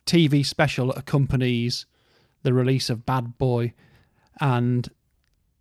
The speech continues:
that's kind of what it's there for. And so I've got from Billboard magazine, um, I have a huge article, so I can't go through all of it, but it does talk a little bit about the,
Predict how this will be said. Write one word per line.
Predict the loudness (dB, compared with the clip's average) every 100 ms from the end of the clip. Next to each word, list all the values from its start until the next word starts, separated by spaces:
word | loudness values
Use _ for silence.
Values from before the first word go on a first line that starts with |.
| _ _
that's | -12 -10 -12
kind | -4 2 4 2
of | 0
what | -2 -2
it's | -6
there | -4 -2 0 -2
for. | -6 -4 -2 0 -2 -6 -12 _ _ _ _ _ _ _ _ _ _ _ _ -8
And | -4 -2
so | 0 2 4 2 0
I've | -2
got | -2 -2 -6 -14 _ _ _ _ _ _ -20 -20
from | 0 4 4 4 2 -2 _ _ _ _ _ _ -14 0
Billboard | 2 4 2 0 -2 -2
magazine, | -4 -4 -4 -6 -6 -4 -4 -4 _ _ _ _ _ _ _ _ _ _ _ _ _ _ _
um, | 2 2 4 2 0 -2 _ _
I | 0
have | 0
a | -2
huge | -4 2 4 4
article, | 2 -2 -4 -6
so | 0
I |
can't | 2 2
go | 0
through | 0 2
all | 4 4
of | 2
it, | 0
but | -2
it | 0
does | 0 2
talk | 2 2
a | 2
little | 0
bit | 2 2
about | 2 -2 0
the, | 2 0